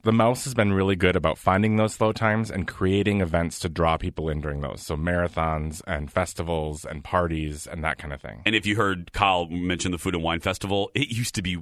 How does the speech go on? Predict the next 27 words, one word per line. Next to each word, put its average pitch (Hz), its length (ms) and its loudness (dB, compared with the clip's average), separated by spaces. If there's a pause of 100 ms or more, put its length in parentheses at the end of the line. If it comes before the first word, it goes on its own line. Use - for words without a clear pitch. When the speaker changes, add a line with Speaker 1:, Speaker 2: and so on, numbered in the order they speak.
(100)
Speaker 2:
way 98 640 0
at 87 100 -2
the 85 160 0
end 87 140 0
of 85 40 -6
the 85 80 0
year, 85 320 0
and 92 140 -2
now 92 160 0
they 95 140 0
started 80 360 -2
earlier 101 460 0
and 78 160 -4
Speaker 1:
Yeah, 107 180 4
Speaker 2:
earlier. 95 240 2
Speaker 1:
this, 92 120 -2
it 123 160 -2
starts 135 240 0
the - 100 0
end 110 160 2
of 95 80 2
August 85 400 0
now. 76 220 -4
It's - 320 -4 (120)
expanded 87 640 -2 (140)
big 87 180 0
time. - 320 -10